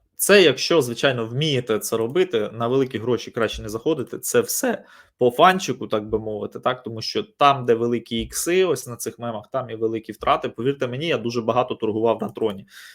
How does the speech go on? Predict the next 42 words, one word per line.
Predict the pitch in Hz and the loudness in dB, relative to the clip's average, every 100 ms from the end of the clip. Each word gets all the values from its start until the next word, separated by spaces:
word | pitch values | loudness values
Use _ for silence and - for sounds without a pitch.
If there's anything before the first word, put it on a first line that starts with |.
| _ | _
Так, | 135 113 | 2 4
залишився | 110 120 117 135 113 - | 2 2 2 2 2 0
в | 110 | 2
великому | 123 135 127 110 107 | 2 2 0 -6 -12
плюсі, | - 175 196 196 107 | -6 -2 -2 -2 -2
але, | 107 113 120 117 110 - - - _ _ | 0 0 0 0 -2 -6 -18 -20 _ _
е, | 110 101 101 101 | -2 0 0 -2
втрати | 95 127 123 135 | 0 4 6 4
також | 131 120 151 143 | 0 0 0 0
були, | 127 110 104 | 0 0 -2
і | |
дуже | 107 117 117 | -2 -4 -2
багато, | 107 107 139 143 | -4 2 2 0
дев'яносто | 104 104 117 - | -6 -8 -8 -8
п'ять | 98 110 110 | -2 -2 -2
відсотків | - 107 - | -6 -8 -8
токенів, | - 110 - - | -8 -8 -8 -8
які | 104 - | -8 -2
я | 104 | -4
купляв, | - 101 139 143 | -4 -4 -2 -2
вони | 107 | -4
просто | 98 107 104 - | -6 -6 -4 -4
укатувались | 98 98 117 113 101 - 95 - | -4 2 0 2 -4 -6 -10 -12
вниз | 110 120 143 - | -10 -6 -8 -8
і | - | -6
так | - 110 | -6 0
далі. | 98 92 - - - - _ | 0 0 -4 -16 -20 -20 _
Для | 117 139 | 0 6
того, | 220 | 8
щоб | 175 - - | 6 4 4
потім, | 196 190 110 | 4 4 -2
якщо | 110 - 160 | -4 0 4
раптом | 156 - 110 107 | 4 2 -6 -4
запуститься | 120 - 175 - 107 - 104 98 113 | -4 -2 -6 -4 -6 -4 -2 -2 -2
на | 110 | -8
платформі | - 113 - 135 110 101 | -2 -4 0 0 0 -2
монета, | 110 147 226 170 110 | -6 -2 -2 0 0
і | 214 208 | 0 -2
ви | 135 131 | -2 -4
не | 107 | -6
зможете, | 107 127 110 101 - | -8 -4 -4 -4 -4
е, | 101 - - 104 101 101 98 | -4 -6 -6 -2 -2 -2 -4